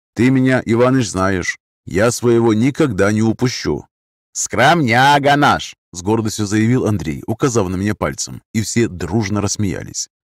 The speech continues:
«Ты, Алёна, за него держись. Он у нас как слон, спокойный, надёжный и сильный.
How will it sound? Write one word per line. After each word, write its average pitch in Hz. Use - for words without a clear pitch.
«Ты, 113
Алёна, 110
за 101
него 110
держись. 107
Он 127
у 123
нас 101
как 117
слон, 104
спокойный, 87
надёжный 95
и 76
сильный. 101